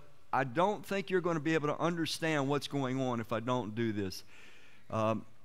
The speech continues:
you gotta understand that this, this is a being you're gonna learn later on in this passage, you might as well learn, or message, you might as well learn now, who is absolutely your enemy. You have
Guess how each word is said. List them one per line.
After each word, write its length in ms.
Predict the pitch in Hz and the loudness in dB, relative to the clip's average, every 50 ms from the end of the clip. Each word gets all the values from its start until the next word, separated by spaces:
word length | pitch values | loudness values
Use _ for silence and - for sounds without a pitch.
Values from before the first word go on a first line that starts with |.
| - | -4
you 100 | - 143 | -2 4
gotta 180 | 165 202 220 220 | 6 6 6 6
understand 380 | 220 214 180 - - 190 165 160 | 4 2 2 0 0 2 4 6
that 160 | 208 202 - | 4 6 6
this, 160 | 185 202 196 | 2 2 2
this 220 | - - 190 - | 0 -4 -4 -4
is 140 | 202 196 175 | -2 0 0
a 60 | 202 | 0
being 540 | 170 147 151 185 185 170 143 123 117 127 135 131 - - - - - - - - - - - - - - - - - - - - - - | 2 4 4 4 4 4 4 2 2 0 -2 -4 -8 -12 -12 -14 -14 -14 -14 -14 -14 -14 -14 -14 -14 -14 -14 -12 -12 -12 -12 -12 -6 -2
you're 80 | 120 | 0
gonna 180 | 131 143 147 151 | 0 2 2 4
learn 220 | 165 165 165 165 | 4 4 4 4
later 220 | 160 156 160 156 156 | 4 4 4 4 2
on 160 | 170 170 160 | 2 2 2
in 40 | 139 | 0
this 140 | 131 117 | 0 -2
passage, 400 | - - 123 123 120 - 127 120 | 0 0 0 0 0 -2 -4 -6
you 60 | 113 120 | -2 -2
might 140 | 131 127 | 0 0
as 100 | 131 120 | 0 0
well 100 | 131 127 | -2 0
learn, 220 | 127 131 135 135 - | 2 2 0 0 0
or 160 | 104 120 120 | -2 -2 -2
message, 460 | 92 107 123 135 131 - 127 117 - | 0 0 0 0 0 0 -4 -4 -4
you 60 | 120 | -2
might 120 | 127 131 135 | -2 -2 -2
as 80 | 131 | -2
well 100 | 123 123 | -2 -2
learn 160 | 127 127 120 127 | -2 0 0 0
now, 180 | 131 120 104 - - - - - - - | 2 0 0 -2 -4 -10 -14 -14 -6 2
who 140 | - 156 156 | 4 4 6
is 260 | 151 151 143 - - - - | 6 4 2 2 -2 0 2
absolutely 880 | 151 170 185 185 190 - - - - 226 214 202 196 202 196 170 175 170 | 4 6 6 6 6 4 -2 0 0 0 2 4 2 2 2 2 0 2
your 240 | 170 151 165 170 - - | 2 4 2 2 2 2
enemy. 420 | 151 156 156 143 123 113 104 98 92 104 | 2 4 4 4 4 2 2 0 -2 0
You 240 | 139 190 226 220 | 2 4 4 4
have 600 | 185 - 170 190 202 202 170 135 110 101 92 - | 2 2 0 2 4 4 4 4 2 0 -2 -6